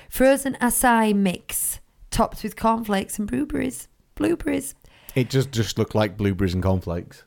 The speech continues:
Speaker 1: Yeah. So I'm not entirely sure what's under there. I was trying to find out. I think it's kind of, it
Speaker 2: Frozen.
Speaker 1: it appears yogurty,
Speaker 2: Soft
Speaker 1: but
Speaker 2: cheese.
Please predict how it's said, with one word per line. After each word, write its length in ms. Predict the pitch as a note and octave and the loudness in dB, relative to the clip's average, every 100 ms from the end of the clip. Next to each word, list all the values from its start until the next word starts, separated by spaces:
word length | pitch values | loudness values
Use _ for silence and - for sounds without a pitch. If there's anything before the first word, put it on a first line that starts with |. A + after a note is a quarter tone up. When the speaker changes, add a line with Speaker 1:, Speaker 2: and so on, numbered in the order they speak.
| - | 0
Speaker 1:
Yeah. 580 | C4+ C#4+ D#4 E4+ D4+ - _ - _ | 4 4 4 2 0 -4 _ -20 _
So 420 | - - D#4+ D4 - | -4 4 6 6 4
I'm 160 | C4+ C#4+ | 4 4
not 160 | E4 | 4
entirely 480 | E4 - C#4 D4+ D4+ | 2 2 4 4 4
sure 300 | - B3+ A3+ | 4 4 4
what's 280 | G3+ - - | 2 -2 0
under 220 | G#3 F3+ | 0 0
there. 300 | F#3 E3+ E3 | 2 2 2
I 40 | |
was 140 | F3+ F#3 | 0 0
trying 240 | - G#3 | 0 0
to 80 | G3 | 0
find 280 | - G3+ G3 | 0 2 4
out. 200 | F#3+ - | 2 2
I 20 | |
think 260 | - B3+ - | 2 2 0
it's 160 | - | -4
kind 280 | - B3 A#3 | 0 4 4
of, 60 | G3+ | 2
it 20 | |
Speaker 2:
Frozen. 760 | C#3+ C#3+ D3 B2+ G2+ F#2+ G2+ - _ _ - | 4 4 4 4 4 2 0 -6 _ _ -2
Speaker 1:
it 160 | A3+ - | 0 0
appears 420 | - C#4+ C#4 G#3 | 0 2 2 2
yogurty, 600 | A3+ B3 B3+ C4+ C4 - | 2 2 2 -2 -4 0
Speaker 2:
Soft 160 | C3 A#2+ | 0 0
Speaker 1:
but 220 | G3+ - | -2 -4
Speaker 2:
cheese. 520 | - A#2+ G#2+ G#2 A2 | -2 0 0 0 0